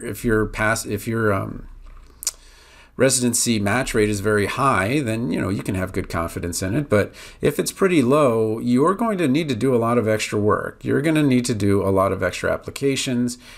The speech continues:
and you're going to need to do a lot of relationship buildings to get that residency in spite of your school rather than because of your school. So it's not nice to say, I get that. But,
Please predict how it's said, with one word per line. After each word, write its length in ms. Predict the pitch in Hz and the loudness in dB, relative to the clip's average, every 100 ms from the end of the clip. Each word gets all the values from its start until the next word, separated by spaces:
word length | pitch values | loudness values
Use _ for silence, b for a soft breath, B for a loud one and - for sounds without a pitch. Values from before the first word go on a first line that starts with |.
| B - | B -2
and 340 | 110 110 107 | 0 2 2
you're 240 | 110 117 117 | 2 2 4
going 220 | 113 104 | 2 2
to 120 | 104 | 2
need 220 | 104 95 | 2 0
to 60 | 98 | 0
do 160 | 101 | 0
a 40 | 95 | 2
lot 200 | 90 92 | 2 0
of 100 | 98 | -2
relationship 640 | 95 95 - 98 92 82 | -2 -2 -2 -4 -4 -2
buildings 560 | 98 98 98 92 87 - B B B - | 0 0 0 -4 -6 -10 B B B 0
to 600 | 127 117 113 101 95 - - - - | 4 4 2 -2 -4 -10 -20 -14 -6
get 260 | 104 120 120 | 0 0 2
that 180 | 113 95 | 0 2
residency 680 | 107 107 104 95 - 101 90 | 0 0 -2 -2 -2 -2 -2
in 140 | 101 | -2
spite 440 | - - 127 147 | -2 0 2 2
of 120 | 104 90 | 0 -4
your 140 | 90 | -6
school 400 | - 107 92 92 | -6 -4 -4 -4
rather 320 | 98 98 98 | -2 -2 -2
than 220 | 87 87 | -4 -4
because 440 | 87 87 90 82 87 | -6 -6 -4 -4 -4
of 160 | 101 | -8
your 140 | - - | -8 -10
school. 360 | - - - | -10 -10 -10
So 260 | - - - B B - | -6 -4 -4 B B -4
it's 200 | 247 - | 0 2
not 200 | - 101 | 2 0
nice 240 | 107 - | -2 -2
to 60 | - | -4
say, 220 | - 90 | -2 0
I 120 | 113 | 0
get 240 | 104 80 - | -2 -4 -4
that. 300 | 90 - - - - | -6 -6 -10 -10 -2
But, 280 | 101 - | 0 0